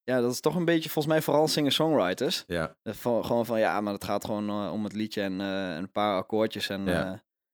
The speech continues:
Speaker 1: ja, dat is ook misschien uit die country of zo een beetje. Dat is toch, eh,
Speaker 2: Dat is
Speaker 1: die, eh, dat gezegde is toch, eh,
Speaker 2: Ja.
Speaker 1: three
Speaker 2: Three
Speaker 1: chords
Speaker 2: chords
Speaker 1: and
Speaker 2: and
Speaker 1: the
Speaker 2: the
Speaker 1: truth.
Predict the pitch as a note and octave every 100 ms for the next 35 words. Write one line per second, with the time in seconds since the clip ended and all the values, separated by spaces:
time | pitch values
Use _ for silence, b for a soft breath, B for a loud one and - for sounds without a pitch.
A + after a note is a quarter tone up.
0 | _ _ - A2 A2+ C3 B2+ - C#3 C3
1 | A#2+ - C3+ C#3+ G#2+ G2 - G2+ G2+ G2+
2 | G#2 A2 - A#2 A#2 A2 A2 A#2 A#2 A2+
3 | A2+ A2+ F2+ G#2 A#2 - A2 A#2+ A#2 A#2
4 | G#2+ - G#2 - A2 A2 A2+ - _ F2
5 | D#2+ - - - A#2+ A2+ A#2+ A#2+ G2+ A2+
6 | A2 F#2+ A#2+ A#2